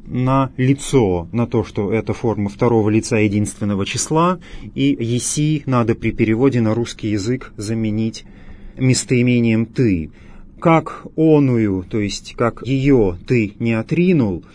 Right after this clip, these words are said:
пришедшую от сердца, то есть пришедшую по зову сердца, по велению сердца.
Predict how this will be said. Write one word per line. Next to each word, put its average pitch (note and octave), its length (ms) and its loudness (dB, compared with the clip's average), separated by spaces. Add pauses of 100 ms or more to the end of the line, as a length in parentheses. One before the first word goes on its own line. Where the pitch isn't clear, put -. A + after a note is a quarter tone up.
(380)
пришедшую B2 840 -2 (180)
от B2 180 -4
сердца, A#2+ 640 -2
то G#2 140 -10
есть G2 220 -8
пришедшую A2+ 800 -4 (500)
по B2+ 360 4
зову A2+ 640 2 (120)
сердца, G2 800 -2 (100)
по G#2 220 -2 (360)
велению A2 720 0
сердца. F2+ 760 -6